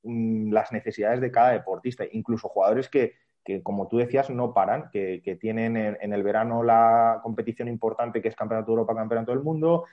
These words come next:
eh, a mitad de otoño una concentración, en Navidad otra concentración, por marzo otra concentración.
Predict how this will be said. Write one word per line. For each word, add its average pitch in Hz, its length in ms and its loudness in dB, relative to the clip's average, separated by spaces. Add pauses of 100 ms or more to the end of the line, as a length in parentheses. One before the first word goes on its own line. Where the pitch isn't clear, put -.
(160)
eh, 104 320 0
a 104 100 2
mitad 107 300 2
de 120 60 6
otoño 120 320 0
una 120 140 -2
concentración, 131 680 -2
en 113 140 -4
Navidad 107 380 2
otra 113 180 0
concentración, 139 880 0
por 104 220 -2
marzo 120 380 0 (160)
otra 113 240 -2
concentración. 131 680 -4